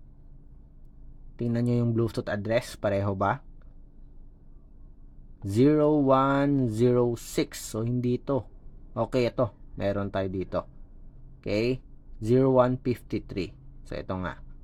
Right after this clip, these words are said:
Forty-one forty-two E A thirty-three zero one fifty-three. So, ito yung smartwatch natin.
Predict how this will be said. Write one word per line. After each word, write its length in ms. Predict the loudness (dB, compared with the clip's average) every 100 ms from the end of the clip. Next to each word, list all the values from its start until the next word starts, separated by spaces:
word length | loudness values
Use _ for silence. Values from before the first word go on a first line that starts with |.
| -18 -4
Forty-one 720 | 2 2 2 4 6 4 -2 -2
forty-two 800 | -2 0 -2 -2 2 4 4 0 -4
E 260 | -2 -2 -2
A 160 | 0 2 0 -2
thirty-three 680 | -6 -6 -6 0 2 2 0 -8 -18 -18 -12
zero 380 | -4 0 2 2
one 320 | 0 0 -4
fifty-three. 640 | -6 -6 -6 -10 -8 -10 -10 -14
So, 80 | -10
ito 220 | -8 -4
yung 160 | -2 -2
smartwatch 580 | -4 -4 -4 -6 -10 -10
natin. 340 | -10 -10 -12